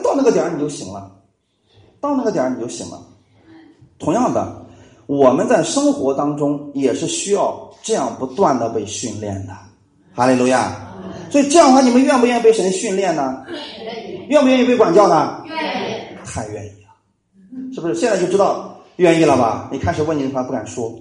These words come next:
Speaker 1: <laughs> 我们是愿意被神训练的，原因很简单，神训练我们最后的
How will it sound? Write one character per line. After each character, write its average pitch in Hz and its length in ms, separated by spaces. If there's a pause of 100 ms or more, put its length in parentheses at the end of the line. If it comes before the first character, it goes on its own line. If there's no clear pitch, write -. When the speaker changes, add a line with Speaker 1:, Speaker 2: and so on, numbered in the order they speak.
(340)
Speaker 1:
<laughs> - 2250
我 185 160
们 269 160
是 233 240
愿 269 340
意 180 60
被 233 240
神 131 680
训 135 340
练 110 280
的， - 260 (840)
原 127 140
因 143 100
很 127 140
简 110 240
单， 110 340 (200)
神 143 380
训 240 280
练 170 160
我 131 100
们 139 180
最 196 220
后 196 160
的 135 100